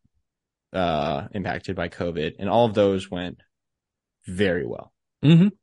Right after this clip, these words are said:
Speaker 2: Mm-hmm.
Speaker 1: We had, um, WandaVision.
Speaker 2: Loki, season one.
Speaker 1: Loki. Am I stupid?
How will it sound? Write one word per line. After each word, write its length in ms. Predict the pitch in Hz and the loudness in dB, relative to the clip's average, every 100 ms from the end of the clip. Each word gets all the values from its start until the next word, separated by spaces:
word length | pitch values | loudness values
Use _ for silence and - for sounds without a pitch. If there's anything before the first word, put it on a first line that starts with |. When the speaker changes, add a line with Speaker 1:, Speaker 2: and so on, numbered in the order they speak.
| - | -4
Speaker 2:
Mm-hmm. 140 | 127 180 - _ _ 107 | 0 0 -4 _ _ -4
Speaker 1:
We 100 | 98 | 0
had, 540 | 98 95 90 87 92 _ _ _ _ _ _ _ | 2 2 2 0 -4 _ _ _ _ _ _ _
um, 800 | 101 95 90 85 82 80 80 101 _ _ - | -4 -2 -2 -2 -4 -6 -8 -12 _ _ -4
WandaVision. 1000 | 107 107 98 98 95 95 92 90 95 98 _ _ _ - | 0 0 0 -2 -2 -4 -4 -6 -8 -10 _ _ _ -14
Speaker 2:
Loki, 600 | - 101 113 - 101 117 _ _ - - | -8 -8 -10 -10 -10 -10 _ _ -20 -12
season 380 | - 104 107 107 | -6 -6 -6 -2
one. 160 | 107 | 0
Speaker 1:
Loki. 580 | 98 95 107 90 90 98 _ _ _ _ _ _ _ _ - | 2 2 0 -2 -4 -6 _ _ _ _ _ _ _ _ -10
Am 80 | 143 | -6
I 120 | 240 | -4
stupid? 1000 | 262 - - - - 196 190 190 220 - | -4 -6 -8 -10 -10 -6 -4 -2 -2 -4